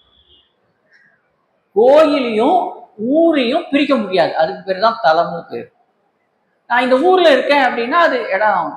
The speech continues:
சின்ன இடம் தான், தலம் பெருசா இருக்கும். அதனாலதான் அது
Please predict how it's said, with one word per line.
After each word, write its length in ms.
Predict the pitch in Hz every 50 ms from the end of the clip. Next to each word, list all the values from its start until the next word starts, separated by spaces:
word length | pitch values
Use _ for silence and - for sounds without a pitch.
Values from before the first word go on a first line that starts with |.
| - - _
சின்ன 240 | - 226 220 208 180
இடம் 200 | 156 143 135 131
தான், 140 | 127 - -
தலம் 300 | 175 190 214 233 208 -
பெருசா 280 | 180 170 175 - 175 147
இருக்கும். 200 | 139 - - - _ _ _ _ _ _ _ _ _ _ _ _ _ _ _ _ _ _ _ _ _ _ _ _ _ _ _ _ _ _ _ _ _ _ _ _ -
அதனாலதான் 540 | 202 214 226 240 247 247 247 240 285 285 269 240
அது 120 | 233